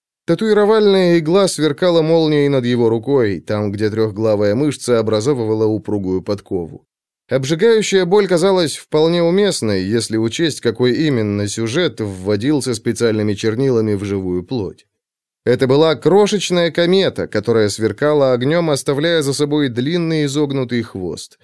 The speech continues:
В этом изображении присутствовали азиатские мотивы, созвучные тому, что было высечено в золоте на озере Байкал.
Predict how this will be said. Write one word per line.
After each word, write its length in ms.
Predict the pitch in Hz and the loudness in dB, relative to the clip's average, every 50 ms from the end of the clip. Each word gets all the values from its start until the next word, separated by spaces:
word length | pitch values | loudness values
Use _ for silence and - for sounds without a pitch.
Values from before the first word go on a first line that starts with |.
| _ _ _ _ _ _ _ | _ _ _ _ _ _ _
В 80 | 139 139 | 0 0
этом 260 | 151 - 143 135 131 | 2 2 2 0 0
изображении 760 | 120 110 120 110 113 117 113 110 131 151 156 147 139 131 117 | 0 0 0 0 2 0 0 0 0 0 0 0 0 0 0
присутствовали 760 | 104 107 110 107 - - 143 135 - - 123 120 117 117 117 | 0 -2 -4 -2 -2 -4 -4 -4 -4 -4 -2 0 0 2 2
азиатские 680 | 113 113 107 98 113 117 113 110 113 - - - 117 113 | 2 2 2 2 2 2 2 0 -2 -4 -4 -2 -2 0
мотивы, 640 | 110 110 110 107 - 156 156 147 123 104 92 82 82 | 0 -2 -2 -4 -4 -4 -2 -2 -2 -2 -2 -4 -6
созвучные 720 | - - 110 101 92 95 95 95 87 - - 95 95 95 | -4 -4 -4 -4 -4 -6 -8 -8 -8 -6 -6 -4 -4 -4
тому, 280 | 90 117 127 147 160 143 | -2 -2 -2 -2 -2 -4
что 200 | - - 131 123 | -4 -4 -4 -2
было 200 | 110 110 107 107 | -2 0 0 0
высечено 480 | 107 123 120 123 110 104 107 101 101 98 | 0 -2 -4 -4 -6 -6 -4 -4 -4 -4
в 80 | 92 | -6
золоте 440 | 98 110 135 139 131 117 101 110 101 | -4 -4 -2 0 0 0 -2 -2 -4
на 120 | 104 101 | -2 -2
озере 300 | 101 101 98 95 92 95 | -2 -2 -4 -4 -4 -4
Байкал. 540 | 95 92 98 98 92 - 110 101 101 90 - | -4 -2 -4 -4 -4 -4 -4 -4 -4 -6 -8